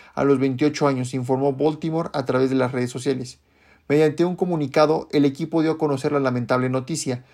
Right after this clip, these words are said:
sin dar más información sobre las causas de la muerte, y le dedicó unas emotivas palabras. "Lamentamos el deceso de Alex Collins, simplemente veloz para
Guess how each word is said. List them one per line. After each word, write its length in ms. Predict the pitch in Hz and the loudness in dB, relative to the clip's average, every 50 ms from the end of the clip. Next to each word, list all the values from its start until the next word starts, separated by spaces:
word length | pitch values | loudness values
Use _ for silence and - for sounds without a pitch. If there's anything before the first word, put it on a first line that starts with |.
| _ _ _ | _ _ _
sin 200 | - - 143 139 | -10 -6 -4 2
dar 180 | 139 151 151 151 | 4 4 4 4
más 180 | 151 156 151 156 | 2 -2 -2 -2
información 540 | 156 143 - 135 123 131 127 - 165 165 | -4 -2 0 0 0 0 -2 -4 -6 -6
sobre 240 | 165 - 165 135 127 | -4 -2 -2 0 0
las 160 | 123 127 127 | 0 -2 -2
causas 300 | - 139 139 131 - 131 | -2 -4 -4 -4 -4 -4
de 80 | 127 120 | -2 -2
la 80 | 123 123 | 0 0
muerte, 460 | 143 165 170 170 - 196 175 - - _ _ | 0 -2 -2 -2 -2 -4 -6 -6 -10 _ _
y 240 | - 170 185 190 190 | -4 -4 -2 -2 -2
le 160 | 175 156 135 | -2 0 0
dedicó 640 | 139 135 131 139 131 - - 160 165 180 214 - _ | 0 -2 -2 -4 -10 -6 -2 0 0 0 -2 -4 _
unas 300 | - 160 160 156 147 - | -6 -4 -4 -4 -4 -4
emotivas 520 | 123 120 120 120 - 139 135 135 135 - | -4 -6 -6 -4 -2 -2 0 0 -2 -4
palabras. 760 | - _ - - - - - - - - _ _ - - - _ _ _ _ _ _ _ _ _ _ _ - | -8 _ -10 -8 -8 -8 -10 -10 -14 -20 _ _ -20 -20 -20 _ _ _ _ _ _ _ _ _ _ _ 0
"Lamentamos 500 | 147 156 160 151 143 180 175 185 185 - | 2 2 2 2 2 2 2 2 0 0
el 100 | 175 151 | 0 -2
deceso 360 | 156 151 - 170 165 175 170 | -2 -2 -2 -4 -2 -2 0
de 80 | 160 143 | 2 2
Alex 240 | 143 151 147 - | 2 0 -2 -2
Collins, 380 | - 202 196 190 180 185 185 - | 0 2 2 2 0 -4 -4 -4
simplemente 600 | - 170 160 160 143 139 143 147 147 147 160 151 | -6 -4 -4 -4 -4 -2 -4 -6 -4 -2 -2 -2
veloz 480 | 139 131 135 131 135 151 156 160 156 156 | -2 0 0 2 2 2 2 0 -2 -4
para 460 | - _ 131 127 131 123 123 123 - | -6 _ -2 0 0 0 -2 -4 -8